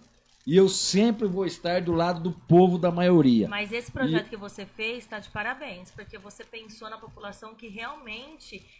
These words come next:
Speaker 2: quer pa-, quer estar em dívida com os seus compromissos, porém, a necessidade bate uma, bate na porta.
Speaker 1: Na realidade é o seguinte, é, eu sempre falo que a pessoa quer sua dignidade de volta.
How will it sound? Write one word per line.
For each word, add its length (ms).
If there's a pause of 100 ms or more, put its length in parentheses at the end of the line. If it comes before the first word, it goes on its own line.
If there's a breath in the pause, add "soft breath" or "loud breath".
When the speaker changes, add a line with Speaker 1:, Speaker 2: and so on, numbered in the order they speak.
(120)
Speaker 2:
quer 340
pa-, 140
quer 400
estar 260
em 80
dívida 380
com 160
os 80
seus 580
compromissos, 760
porém, 400 (300 soft breath)
a 160
necessidade 840
bate 280
uma, 300
bate 240
na 120
porta. 340
Speaker 1:
Na 100
realidade 420
é 40
o 40
seguinte, 640 (240)
é, 420 (120)
eu 100
sempre 300
falo 320
que 160
a 100
pessoa 400
quer 180
sua 300
dignidade 720
de 120
volta. 400